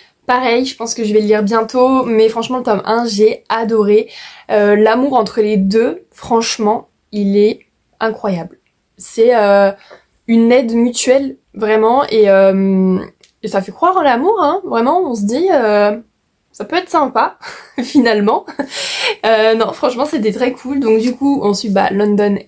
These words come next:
et Shay. Euh, les deux se détestent depuis, euh, leur plus tendre enfance. Voilà, ils ne s'aiment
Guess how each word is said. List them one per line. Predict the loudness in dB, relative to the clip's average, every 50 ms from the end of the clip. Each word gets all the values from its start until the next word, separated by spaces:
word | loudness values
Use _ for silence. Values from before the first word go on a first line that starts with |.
| _ _
et | -8 -6
Shay. | -6 -2 0 0 0 0 0 -4 -6 -10 -16 -18 -18 -18 -20 -20 _ -4
Euh, | 0 2 2 2 2 0 -2 -2 0 -2 -2 -4 -6 -10 _ _ _ _ _ _ _ -10 -2
les | 0 0 2
deux | 2 0 -2
se | -2 -2 0
détestent | 0 0 0 0 0 -2 -2 -4 -4 -4
depuis, | -2 -2 -4 -4 -8 -10 -10 -8 -8 -8 -8 -6
euh, | -4 -2 -2 0 0 0
leur | 0 0 -2 -6
plus | -10 _ _
tendre | _ -4 -2 0 0
enfance. | 0 0 -2 -6 -4 -2 -2 -2 -2 -2
Voilà, | -4 -4 -4 -4 -4 -4
ils | -4 -4
ne | -4
s'aiment | -4 -4 -4 -4 -6